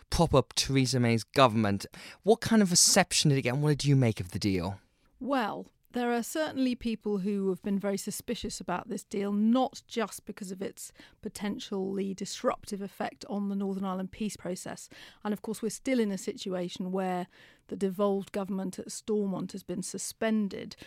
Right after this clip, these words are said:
Speaker 2: And so any feeling that the British government is no longer a neutral, honest broker between the two communities and their representatives in Northern Ireland remains a huge problem.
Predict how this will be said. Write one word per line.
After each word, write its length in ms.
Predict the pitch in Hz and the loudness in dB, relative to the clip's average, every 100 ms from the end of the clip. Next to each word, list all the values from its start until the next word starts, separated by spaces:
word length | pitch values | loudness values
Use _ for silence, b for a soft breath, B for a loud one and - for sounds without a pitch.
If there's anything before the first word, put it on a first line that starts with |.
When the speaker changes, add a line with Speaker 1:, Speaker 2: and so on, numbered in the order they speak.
| B B B | B B B
Speaker 2:
And 120 | 202 208 | -4 -2
so 200 | 220 - | -2 0
any 220 | 247 262 | 2 2
feeling 360 | 262 254 214 208 | 0 -4 -2 -4
that 120 | 180 | -4
the 80 | 185 | -6
British 380 | 254 233 220 - | -4 -6 -8 -6
government 380 | 190 185 185 | -6 -6 -6
is 140 | - - | -6 -4
no 200 | 214 202 | -2 -2
longer 340 | 202 202 190 | -2 -2 -2
a 60 | 190 | 0
neutral, 720 | 196 220 247 - - 185 - | 2 4 4 0 -6 -6 -6
honest 440 | - 220 196 - - | -2 -2 -2 -8 -4
broker 400 | 220 214 - 233 | 0 0 -2 -6
between 360 | 185 - 190 | -8 -6 -4
the 80 | 190 | -4
two 280 | 185 - 214 | -6 -4 -6
communities 580 | - 208 190 180 - 185 | -4 -4 -2 -4 -6 -6
and 100 | 180 | -4
their 120 | 185 | -2
representatives 600 | 180 - 190 180 - 180 | -4 -6 -6 -6 -6 -8
in 120 | 190 | -6
Northern 260 | 185 185 190 | -4 -2 -2
Ireland 380 | 185 185 240 - | -2 -4 -6 -4
remains 540 | 214 214 208 208 202 | -2 0 0 -2 -4
a 20 | |
huge 340 | 202 208 196 - | -8 -8 -10 -8
problem. 380 | 214 196 175 | -6 -4 -4